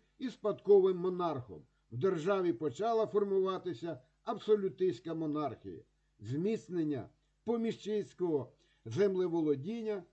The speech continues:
закономірно й впливало на, е, поси-, і посилювало владу монарха. І,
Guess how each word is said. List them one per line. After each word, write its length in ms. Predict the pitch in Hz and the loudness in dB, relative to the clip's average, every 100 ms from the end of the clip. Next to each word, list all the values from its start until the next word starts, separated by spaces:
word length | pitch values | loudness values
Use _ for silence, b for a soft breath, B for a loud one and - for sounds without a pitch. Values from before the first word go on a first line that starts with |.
| _ | _
закономірно 1000 | 117 120 156 175 156 151 175 240 226 226 | -8 -6 -4 -2 -2 -2 -2 -2 -2 0
й 220 | 220 202 - b b b | -2 -4 -10 b b b
впливало 840 | - 220 220 214 208 208 202 180 _ _ _ - | -8 6 8 8 6 6 4 0 _ _ _ -6
на, 320 | 170 175 165 - 147 | -2 0 -2 -4 -2
е, 240 | 170 170 | 0 0
поси-, 560 | 135 196 139 185 226 214 | 0 0 0 -2 -2 -2
і 60 | 190 | -2
посилювало 880 | 190 127 196 214 202 202 196 190 - _ | -2 -2 -2 2 4 4 4 2 -4 _
владу 640 | 139 175 190 190 180 170 | -2 2 2 2 0 -2
монарха. 720 | 147 175 180 180 156 123 98 - _ b b b - | -2 -2 0 0 0 -4 -12 -18 _ b b b -10
І, 340 | 214 214 208 | -4 0 -2